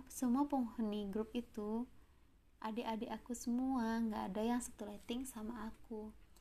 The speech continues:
Ya, aku merasa insecure dong, maksudnya, mm, nggak ada teman yang satu lighting gitu. Sampai aku curhat sama Kak Nana lagi,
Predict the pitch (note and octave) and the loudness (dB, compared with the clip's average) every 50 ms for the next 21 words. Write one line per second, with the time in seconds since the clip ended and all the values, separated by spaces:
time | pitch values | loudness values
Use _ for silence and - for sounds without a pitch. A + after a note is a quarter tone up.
0 | - - - - - - - - G#3+ G#3 G#3 G#3 G#3 G#3 G#3 A3 A#3 A3+ G#3 - | -20 -20 -20 -20 -20 -20 -14 -12 -8 -6 -6 -6 -6 -4 -4 -4 -4 -6 -4 -2
1 | C#4 C4 C4+ C#4 C4 C4 C4 C4 A#3 G#3 - A#3 A#3 A#3 - - - B3+ A#3 A3 | -2 0 0 0 0 -2 -2 -4 -4 -4 -4 -4 -4 -6 -8 -6 -6 -4 -4 -2
2 | G#3+ G3+ G3+ G#3 G#3 G#3+ A3 A3+ A3 A3 - - A#3 A3+ A3+ A#3+ B3 B3+ C4 - | -4 -4 -2 -2 -4 -2 -4 -4 -4 -6 -6 -8 -6 -4 -2 -2 -2 -2 -4 -8
3 | - - - - - - - - - - - - - - - - - - - - | -14 -18 -20 -20 -20 -20 -20 -20 -20 -20 -20 -20 -20 -20 -20 -20 -20 -20 -20 -20
4 | - - A3+ A3 A3 A3 A3 G#3+ G#3+ G#3+ A3 B3 B3+ A3 G#3+ G3+ A3 G#3+ G#3+ G#3+ | -14 -10 -8 -6 -4 -4 -4 -4 -4 -4 -2 -2 -2 -2 -2 -2 -2 -2 -2 -2
5 | G#3+ G#3+ G#3+ G#3 G#3 G#3 G#3+ G#3+ A3 - - - A3 G#3+ A3 A3 A3 A3 A3 G#3+ | 0 0 -2 -2 -2 -2 -4 -4 -6 -6 -4 -4 -2 0 0 0 0 0 -2 -2
6 | A3+ G#3+ G#3+ G#3+ - A3+ G#3+ - G#3+ G#3 G3+ G#3 G#3 - - - G#3+ G#3 G3+ G#3+ | -2 -2 -4 -4 -4 -6 -6 -6 -6 -6 -6 -6 -8 -12 -10 -10 -8 -8 -6 -8
7 | G#3 G#3 G3 F#3+ A3+ - - - A3 G3 - - _ - - - - - - - | -8 -10 -10 -12 -12 -14 -14 -16 -18 -18 -18 -20 _ -20 -20 -20 -20 -20 -20 -20
8 | - - - - - - - - G#3+ G#3+ G3+ - B3+ B3 A3+ - B3 A#3 - A#3 | -20 -20 -20 -20 -18 -18 -8 -6 -6 -6 -4 -4 -4 -4 -2 -2 -2 -2 -2 -2
9 | G#3+ A#3 A#3 - A#3 A3 A3 A3 G#3+ - - - - G#3+ G#3+ G#3 G3+ G#3 G3+ G3+ | -2 -2 -4 -2 -2 0 0 0 0 -2 -4 -4 -2 -2 -2 -2 0 0 0 0
10 | G3+ G#3 G#3 G3 G3 G3+ G3+ G#3 A3 A3+ B3 C4 C4 C4 | 0 0 0 -2 -2 -2 0 2 4 6 6 4 2 0